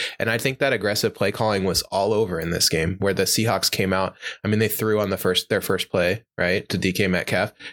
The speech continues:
They thr-, they come out throwing on this play. They bucked a lot of the tendencies that we saw earlier in the preseason and last week that where we thought, "Oh, this is just another year of run first, run first, run first, only pound it."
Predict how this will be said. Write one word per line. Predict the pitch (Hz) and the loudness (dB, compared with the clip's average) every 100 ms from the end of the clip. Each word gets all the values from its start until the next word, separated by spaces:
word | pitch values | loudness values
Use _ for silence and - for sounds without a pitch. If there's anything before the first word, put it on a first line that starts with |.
| - | -4
They | 101 | -2
thr-, | - 110 | 0 0
they | 110 104 | 0 0
come | 101 | 0
out | 101 98 | 0 0
throwing | - 101 101 | 0 2 2
on | 101 95 | 2 2
this | 92 - | 0 0
play. | - 92 101 - - - - | 0 0 0 -4 -8 -8 -4
They | 117 | -4
bucked | 110 123 123 | 0 0 0
a | 131 | 0
lot | 127 123 | 2 2
of | |
the | 107 | 0
tendencies | - 101 98 104 92 | 0 0 0 0 2
that | 101 76 | 2 2
we | 92 | 2
saw | - 101 92 87 | 0 2 2 0
earlier | 80 95 95 95 | 0 0 2 2
in | |
the | 92 | 0
preseason | - 98 - 95 95 90 | 0 0 2 2 2 2
and | 87 - | 0 0
last | 98 92 - | 0 0 0
week | 101 95 90 - - - - | 0 0 -2 -6 -8 -6 -2
that | 95 90 - | 0 0 0
where | 101 95 | 0 0
we | 95 | 0
thought, | - 95 85 - | 0 0 -2 -2
"Oh, | 107 | 0
this | 104 98 | 2 2
is | 101 | 2
just | 101 - | 0 2
another | 107 92 107 107 110 | 0 0 -2 0 0
year | 110 104 104 | 2 2 2
of | 90 - | 0 0
run | 101 110 | 0 0
first, | 110 101 - | 0 0 0
run | 101 98 | 0 0
first, | 95 95 - | 0 0 2
run | 92 90 | 0 0
first, | 90 87 87 - | 0 0 0 0
only | 101 98 92 | 0 0 0
pound | - 92 90 | 0 0 2
it." | 87 | 0